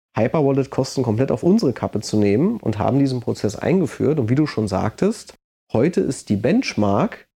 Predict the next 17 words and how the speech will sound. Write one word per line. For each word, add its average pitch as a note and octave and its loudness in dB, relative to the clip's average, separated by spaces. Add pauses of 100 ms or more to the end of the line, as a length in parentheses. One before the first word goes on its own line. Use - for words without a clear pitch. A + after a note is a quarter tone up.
(180)
Etzel G2 -4 (360)
für - -4
Auszahlung. - -4 (540)
Also F2+ 0
heute E3 2
rufen C#3+ 0
Affiliates E3+ -2
endlich G3 0
nach - -4
zwanzig C3 0
Jahren C#3 0
bei - 0
anderen E3 2
Netzwerken A#2+ -2
an B2 2
und A#2+ 2
sagen, A#2+ 0